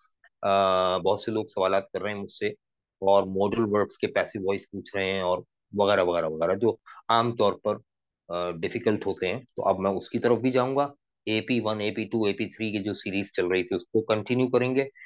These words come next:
इसी तरह direct and इनडायरेक्ट speech की भी continue करेंगे, जो डीडी वन, डीडी टू, डीडी थ्री के नाम से चल रही थी और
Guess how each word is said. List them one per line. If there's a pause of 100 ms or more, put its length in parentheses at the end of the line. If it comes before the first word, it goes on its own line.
(140)
इसी
तरह
direct
and
इनडायरेक्ट
speech
की
भी
continue
करेंगे, (1200)
जो
डीडी
वन,
डीडी
टू,
डीडी
थ्री
के
नाम
से
चल
रही
थी (840)
और